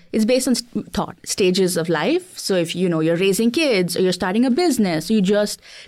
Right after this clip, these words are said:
graduated college. So we have different stages in life. Basically, anything we envision people wanting to move cities, or, like, why would they move? We also have something in there called midlife transition.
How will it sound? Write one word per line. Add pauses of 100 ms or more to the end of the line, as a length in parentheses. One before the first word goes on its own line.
graduated
college. (220)
So
we
have (240)
different
stages
in
life.
Basically,
anything
we
envision
people
wanting
to
move
cities,
or,
like,
why
would
they
move? (320)
We
also
have
something
in
there
called
midlife
transition.